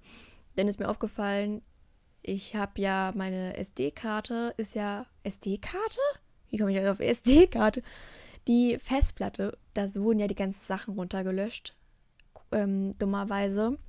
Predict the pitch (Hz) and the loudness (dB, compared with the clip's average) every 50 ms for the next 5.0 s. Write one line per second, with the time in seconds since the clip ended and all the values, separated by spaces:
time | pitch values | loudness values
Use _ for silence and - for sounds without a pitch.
0 | - - - - - - - - - - - - - 196 190 185 - - - 196 | -20 -20 -20 -20 -20 -20 -20 -18 -18 -16 -10 -6 -2 -2 -2 -2 -4 -4 -6 -6
1 | 190 - 196 196 196 180 185 196 190 196 196 196 190 185 185 185 185 - - - | -4 -4 -4 -4 -4 -4 -4 -4 -4 -6 -6 -6 -4 -4 -4 -4 -6 -6 -6 -8
2 | 190 - 190 185 - - 240 247 262 262 240 - - - 214 208 208 214 220 214 | -6 -6 -6 -8 -6 -4 -2 -2 -2 -2 -6 -8 -8 -4 -4 -2 -2 -2 -2 -2
3 | 214 208 202 - 233 233 254 285 - _ _ - - - - - - - - - | -4 -4 -2 -2 -2 -2 -2 -4 -6 _ _ -20 -20 -20 -20 -20 -20 -20 -20 -20
4 | - - - - - - - - - - - - 247 240 233 220 214 214 220 220 | -20 -18 -18 -18 -18 -14 -14 -14 -14 -8 -2 0 2 2 4 4 4 2 2 0